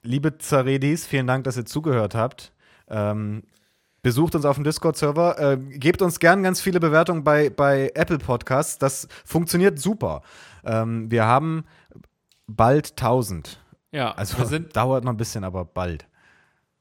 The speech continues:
Speaker 2: Das ist sehr gut. Das ist, auch das gibt uns, aber nee, äh, äh, ma-, ma-, also ich bin jetzt wirklich gut gelaunt, weil die Leute, weil, weil die Leute, also mir ist der Begriff systemrelevant ja egal, aber wenn Menschen sagen, wir bringen,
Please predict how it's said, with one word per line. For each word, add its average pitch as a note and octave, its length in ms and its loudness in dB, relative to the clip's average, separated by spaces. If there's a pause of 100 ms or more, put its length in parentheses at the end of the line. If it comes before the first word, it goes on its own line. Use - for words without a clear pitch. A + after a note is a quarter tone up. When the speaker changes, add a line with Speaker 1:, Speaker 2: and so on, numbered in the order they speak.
(220)
Speaker 2:
Das C3+ 180 -6
ist D3+ 120 -10
sehr E3 200 4
gut. D3+ 340 -6 (180)
Das C3 180 -6
ist, C3+ 280 -8 (320)
auch C#3+ 140 -2
das D#3+ 240 0
gibt F3 180 -2
uns, D#3 120 -2
aber D#3 180 0
nee, E3+ 160 0
äh, C3+ 200 -6
äh, C3+ 560 -8
ma-, D3 220 -4
ma-, D3+ 180 2
also D#3 200 -2
ich F3+ 160 -2
bin G#3 140 -4
jetzt F#3 160 -4
wirklich F3 220 -6
gut F3 180 -10
gelaunt, D3 400 0
weil C#3 120 2
die C#3 100 -2
Leute, C3 420 0 (400)
weil, C3+ 200 0 (220)
weil C3+ 160 0
die C#3 80 -2
Leute, C3 640 -2 (180)
also A2+ 180 -2
mir A#2 140 -4
ist A2+ 80 -6
der A#2+ 160 2
Begriff A#2+ 400 -6
systemrelevant B2+ 760 -4
ja A#2 60 -4
egal, G#2 400 -6 (380)
aber B2 440 0 (240)
wenn C3+ 160 -2
Menschen D#3 400 -4
sagen, C#3 500 -4
wir C#3+ 180 -6
bringen, D#3 440 -8